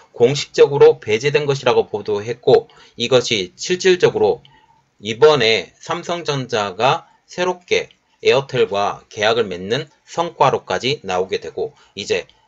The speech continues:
에어텔과 지오가 지금 삼성, 어, 그 인도의 일, 이 업체인데 일, 이 업체를 이제 한꺼번에 쥐게 된 삼성은 이제 통신 장비 공장까지 세운다라는 목표를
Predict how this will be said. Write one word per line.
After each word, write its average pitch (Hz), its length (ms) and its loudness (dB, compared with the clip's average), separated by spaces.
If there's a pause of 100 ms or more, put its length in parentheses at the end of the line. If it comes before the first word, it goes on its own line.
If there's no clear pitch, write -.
(220)
에어텔과 123 840 4
지오가 123 1000 2
지금 98 380 -8
삼성, 143 560 -6
어, 98 160 -10
그 95 240 -8
인도의 120 400 -2
일, 123 240 -6
이 165 100 2
업체인데 92 640 -2 (240)
일, 131 220 -4
이 165 160 -8
업체를 104 840 -2 (300)
이제 90 360 -6 (380)
한꺼번에 151 500 0
쥐게 120 240 -4
된 101 160 -2
삼성은 139 600 -6 (220)
이제 90 260 -8
통신 180 400 -8
장비 147 440 -6 (720)
공장까지 143 760 -2
세운다라는 107 640 -6
목표를 95 500 -4